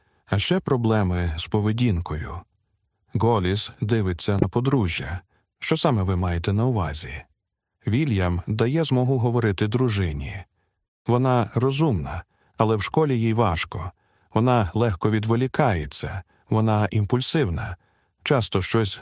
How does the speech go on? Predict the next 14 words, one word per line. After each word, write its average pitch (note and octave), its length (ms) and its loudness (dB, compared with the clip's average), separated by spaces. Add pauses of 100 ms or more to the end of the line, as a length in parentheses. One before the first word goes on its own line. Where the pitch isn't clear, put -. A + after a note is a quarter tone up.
(120)
робить, G#2 420 0
не G#2 100 2
подумавши. A2 800 -2 (460)
Вона F#2+ 180 0
вперта, F#2+ 640 -2 (460)
не A#2+ 120 2
визнає A#2 480 2
жодних A2+ 420 2
авторитетів. G#2+ 840 0 (560)
Власне, G2+ 600 0 (300)
робить A2 400 2
усе, C#3 280 2
що G#2+ 180 -2
хоче. E2+ 540 -4